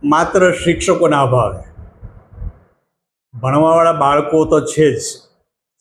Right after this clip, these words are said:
શાળામાં, ચારસો ને એકત્રીસ બાળકો, અને પ્રવેશ પણ દિવસે દિવસે બાળકોનો વધતો જાય, ગ્રોથ વધતો જાય છે. પણ જે બાળકોની સંખ્યા મુજબ, વર્કલોડ મુજબ જે શિક્ષકો જોઈએ, તે શિક્ષકો નથી.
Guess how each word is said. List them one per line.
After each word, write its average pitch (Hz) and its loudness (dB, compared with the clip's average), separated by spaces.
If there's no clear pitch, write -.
શાળામાં, 127 -4
ચારસો 143 0
ને 143 4
એકત્રીસ 135 0
બાળકો, 117 0
અને 151 0
પ્રવેશ 165 2
પણ 160 2
દિવસે 156 2
દિવસે 151 2
બાળકોનો 139 0
વધતો 127 0
જાય, 120 2
ગ્રોથ 131 0
વધતો 120 -2
જાય 101 -4
છે. 92 -18
પણ 160 0
જે 156 2
બાળકોની 147 2
સંખ્યા 147 0
મુજબ, 135 0
વર્કલોડ 147 2
મુજબ 135 -2
જે 143 2
શિક્ષકો 147 -2
જોઈએ, 123 0
તે 156 0
શિક્ષકો 135 -2
નથી. 127 -4